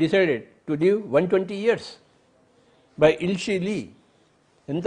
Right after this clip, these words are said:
బాగుందో ఈ పుస్తకం. I'll again repeat. I have decided to live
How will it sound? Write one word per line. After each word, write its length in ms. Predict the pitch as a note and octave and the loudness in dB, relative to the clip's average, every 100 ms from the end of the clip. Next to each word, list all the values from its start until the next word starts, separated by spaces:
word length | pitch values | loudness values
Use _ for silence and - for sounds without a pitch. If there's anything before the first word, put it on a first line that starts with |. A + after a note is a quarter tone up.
| G3 | 4
బాగుందో 280 | G#3 A3 G#3+ | 4 4 4
ఈ 80 | F#3 | 2
పుస్తకం. 400 | D#3 - A#2+ G2 - _ _ _ _ _ _ _ _ _ - | -2 -4 -8 -10 -16 _ _ _ _ _ _ _ _ _ 0
I'll 160 | C#3 C#3+ | 2 4
again 180 | D#3+ F#3 D#3+ | 2 2 0
repeat. 260 | F3+ C#3+ - _ _ _ _ _ _ - | 0 -2 -6 _ _ _ _ _ _ 0
I 140 | E3+ A3 D3+ | 2 4 4
have 180 | F3+ E3 C#3 | 4 4 2
decided 420 | D3 F3 D3 A2 - _ _ | 2 2 2 -2 -8 _ _
to 60 | D#3 C3+ | -4 0
live 140 | F3 | 2